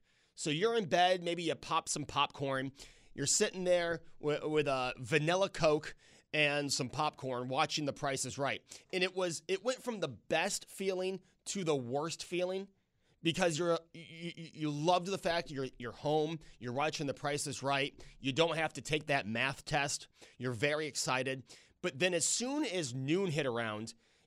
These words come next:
and News four at noon came on, you had that awful f-, sinking feeling like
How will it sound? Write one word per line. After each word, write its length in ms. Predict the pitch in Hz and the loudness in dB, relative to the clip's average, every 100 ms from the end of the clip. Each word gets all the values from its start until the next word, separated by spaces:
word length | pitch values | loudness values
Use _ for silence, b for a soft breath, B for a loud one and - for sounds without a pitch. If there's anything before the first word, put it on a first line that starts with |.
| b | b
and 500 | 143 147 139 139 135 - | 2 2 2 0 -2 -4
News 380 | 135 160 220 - | 2 4 4 2
four 280 | - 190 185 | 2 2 4
at 120 | 156 | 2
noon 320 | 135 160 170 | 2 2 2
came 260 | - 123 104 | -2 -4 -4
on, 320 | 95 82 95 - _ _ _ _ | -4 -6 -10 -16 _ _ _ _
you 100 | - | -4
had 240 | 139 175 156 | 0 2 2
that 160 | 151 - | 2 2
awful 380 | 156 156 - 156 | 0 0 0 -2
f-, 200 | - - | -2 -10
sinking 540 | - - 185 175 156 | -2 0 0 0 -2
feeling 540 | 127 131 117 107 101 107 _ _ _ _ _ - | -4 -4 -6 -6 -10 -12 _ _ _ _ _ -8
like 480 | 143 143 131 - - | 2 4 4 0 -12